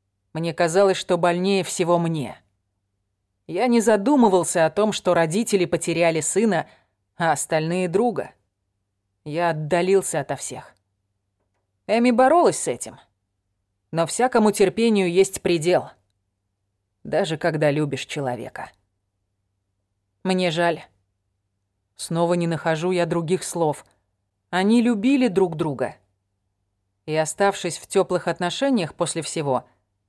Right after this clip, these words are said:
только доказывают это. Наверное, между мной и Брайсом не было такого. Я едва могу выносить его присутствие.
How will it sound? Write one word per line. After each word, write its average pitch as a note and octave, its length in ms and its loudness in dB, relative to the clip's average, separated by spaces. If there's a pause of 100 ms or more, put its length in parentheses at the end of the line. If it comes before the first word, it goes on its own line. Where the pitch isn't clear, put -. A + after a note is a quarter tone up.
(220)
только G3 280 0
доказывают E3 760 0
это. - 260 -14 (1200)
Наверное, C4 640 0
между G#3+ 320 4
мной A#3 300 4
и A3 40 6
Брайсом C#4 540 4
не G#3 220 6
было E3+ 220 2
такого. D#3 540 0 (680)
Я F3+ 200 2
едва F#3 360 4
могу G#3+ 280 4
выносить G#3 540 2
его G#3 240 4
присутствие. G3 800 -2